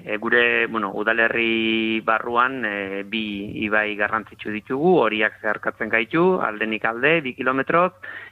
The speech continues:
eta gero Zaldibiatik Amundarain, e, ibaia ere hori araño, e, horian isurtzen ditu bere urak, eta bi ibai horien garbiketa, iaz, e, hasi genuen ekimen hau,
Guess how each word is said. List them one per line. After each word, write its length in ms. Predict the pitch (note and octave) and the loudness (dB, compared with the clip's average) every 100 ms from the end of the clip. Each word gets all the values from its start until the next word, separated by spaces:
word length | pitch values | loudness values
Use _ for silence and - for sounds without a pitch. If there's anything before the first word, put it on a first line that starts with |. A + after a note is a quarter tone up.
| _ | _
eta 260 | A#2 A#2 A#2 | -6 -2 -2
gero 220 | A#2 B2 | -2 -2
Zaldibiatik 680 | - G#2 A2 G#2+ G2+ A2+ G#2 | -4 -4 -2 -4 -4 -4 -4
Amundarain, 580 | G2+ G2+ G#2+ G#2 G#2 G2+ | -4 -2 -2 0 -2 -6
e, 60 | G2 | -4
ibaia 320 | G2+ G#2+ G#2 | -2 -2 0
ere 160 | G#2 A#2 | 0 -2
hori 280 | - G#2+ G#2 | -2 -2 0
araño, 480 | G2 G2+ G2+ G2+ G2+ | 0 0 -2 -2 0
e, 460 | G2 F#2+ F#2+ F#2+ F#2+ | -2 -4 -4 -6 -6
horian 520 | - G#2 G2 G2 G2 | -2 0 -2 -2 -6
isurtzen 400 | G2+ G2 A2 - A2 | -10 -10 -12 -8 -8
ditu 200 | G2+ G#2+ | -6 -4
bere 160 | G#2 | -2
urak, 260 | G#2+ B2+ C#3+ | 0 0 -2
eta 220 | - G#2+ G#2 - | -4 -4 -6 -12
bi 180 | A2+ A2+ A2 F#2+ | -10 -8 -8 -4
ibai 260 | A2 G#2 G#2+ | 0 0 0
horien 340 | G#2+ A2 A2+ A2+ - - - - - | -2 -2 -4 -8 -16 -16 -18 -18 -14
garbiketa, 960 | - G2+ G#2+ G#2 G#2+ C3 C#3 C#3+ C#3+ | -8 -8 -8 -6 -2 0 2 2 0
iaz, 320 | A#2+ A2 A2 - _ | -2 -2 -2 -4 _
e, 500 | - G#2 G#2 G2+ G2+ - | -6 -4 -2 -4 -6 -6
hasi 300 | G#2+ - A2+ | -6 -6 -6
genuen 260 | A2+ A2 A2+ | -4 -4 -4
ekimen 340 | - A#2+ B2+ | -4 -2 2
hau, 200 | E3 G3 | 2 0